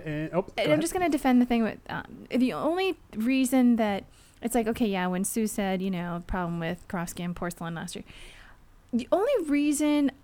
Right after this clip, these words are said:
Speaker 2: I kind of dismissed it was because that was sort of an agreed upon nickname, you know,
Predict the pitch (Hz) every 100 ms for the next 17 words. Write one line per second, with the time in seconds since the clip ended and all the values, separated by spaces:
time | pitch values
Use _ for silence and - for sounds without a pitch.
0 | - 233 226 - 240 247 262 240 233 -
1 | 208 202 - 269 269 - 240 254 247 -
2 | 240 233 226 214 - - - - - -
3 | 370 453 427 - 269 269 269 233 214 185
4 | 196 208 - - 196 202 196 196 196 -
5 | - - 202 185 - 196 196 190 196 -
6 | - 226 208 180 175 180